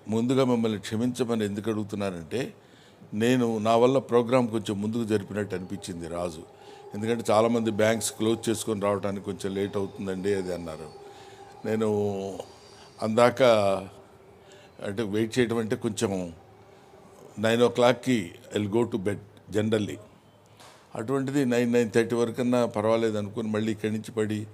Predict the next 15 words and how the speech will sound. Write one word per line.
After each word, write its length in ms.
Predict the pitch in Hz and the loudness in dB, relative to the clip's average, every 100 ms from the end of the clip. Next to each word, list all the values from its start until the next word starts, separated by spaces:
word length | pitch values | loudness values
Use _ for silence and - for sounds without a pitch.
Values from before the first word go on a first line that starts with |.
| - - - - | -20 -20 -20 -6
వెళ్ళాలి 360 | 101 107 107 104 | -2 2 2 2
కదా 260 | 104 101 | -2 -2
అని 440 | 101 117 104 92 98 - - - | -2 -2 -2 -4 -8 -16 -20 -10
కొంచెం 320 | 127 120 127 104 | -6 0 2 2
హరి 260 | 110 127 | 2 2
అప్ 200 | 127 - | 0 0
చేయమని 340 | 120 110 110 104 | -2 0 -2 -4
చెప్పిన 340 | - - 107 | -6 -4 -2
మాట 280 | 101 104 104 | 0 -2 0
వాస్తవం. 540 | 95 98 - 104 113 - - - - - | 0 0 -2 -4 -6 -10 -20 -20 -20 -8
అందుకు 580 | 101 123 131 120 107 101 - - - 95 | -2 -2 0 -2 -2 -4 -10 -20 -4 2
ఆ 100 | 110 | 4
తర్వాత 440 | 120 139 160 143 107 80 - - 104 | 6 8 8 6 0 -2 -10 -14 -4
నేను 600 | 110 113 110 107 104 107 - - - - - - 95 | -2 0 0 0 -2 -6 -12 -20 -20 -20 -20 -14 0
రావడం, 520 | 104 120 127 135 | 4 4 4 0